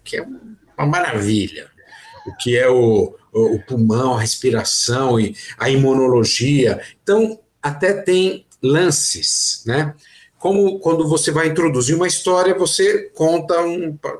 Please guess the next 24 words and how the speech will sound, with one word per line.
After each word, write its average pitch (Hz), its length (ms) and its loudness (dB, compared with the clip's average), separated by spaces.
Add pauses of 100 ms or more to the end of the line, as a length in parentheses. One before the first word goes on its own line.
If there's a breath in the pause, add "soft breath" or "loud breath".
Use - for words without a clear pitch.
(220)
né? 147 300 -2
Você - 140 -12
conta 151 260 0
alguma 143 340 2
coisa, - 480 -2
né? 117 240 -4 (1120 soft breath)
É, 127 520 2
mas 151 240 0
não 190 120 2
mais 175 160 2
do 156 120 2
que 147 100 0
isso. - 460 -2 (1200 soft breath)
É, 135 280 2
em 160 120 0
que 180 100 -2
pé 202 200 0
que 202 100 2
nós 156 240 2
estamos 160 420 0
hoje 143 240 2
no 143 140 2
mundo? 117 640 0 (220)
E 101 920 -2